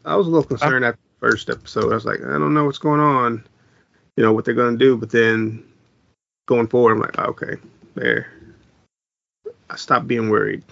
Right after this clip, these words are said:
Speaker 2: I'm still not sure if I like this season yet.
Speaker 1: Yeah.
Speaker 2: It's not as, there's not as much humor, 'cause that's one thing about the previous seasons is that they've been able to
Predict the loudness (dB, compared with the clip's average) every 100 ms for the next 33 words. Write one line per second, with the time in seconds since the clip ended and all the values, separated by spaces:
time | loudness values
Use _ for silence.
0 | _ -20 _ _ _ _ -20 _ -2 -2
1 | -2 0 2 2 0 0 0 2 2 2
2 | 0 -10 -6 -6 -8 -12 -14 -16 _ _
3 | _ _ _ _ 0 0 -2 -12 _ _
4 | _ _ _ _ _ _ -4 -4 -2 0
5 | 2 2 0 -6 -2 0 0 -4 -20 _
6 | _ _ _ _ _ _ _ _ _ -20
7 | _ 0 0 2 2 2 0 -6 -6 -8
8 | -6 -2 -4 -6 _ _ _ _ _ _
9 | _ _ _ -4 2 2 0 -14 -18 _
10 | _ -2 0 2 0 2 0 -2 -4 -2
11 | 0 0 -2 -4 -4 -6 -2 -2 0 0
12 | 0 2 2 2 0 0 0 0 -4